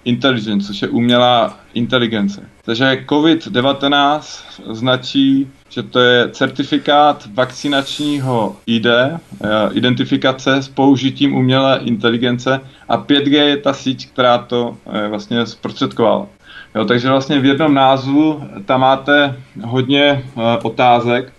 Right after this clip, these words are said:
vlastně, eh, když se řekne ten certifikát, že jo, vakcinačního, eh,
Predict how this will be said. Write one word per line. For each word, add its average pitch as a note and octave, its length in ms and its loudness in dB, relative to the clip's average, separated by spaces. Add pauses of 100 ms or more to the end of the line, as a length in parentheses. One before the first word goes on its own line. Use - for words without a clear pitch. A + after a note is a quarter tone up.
(360)
vlastně, B2+ 460 -2
eh, A#2 440 2
když A2 100 -6
se B2+ 100 -6
řekne B2+ 220 0
ten C3+ 140 -2
certifikát, A#2+ 840 0
že A#2 100 -6
jo, A2+ 200 -2
vakcinačního, A#2+ 920 -2
eh, G#2+ 420 2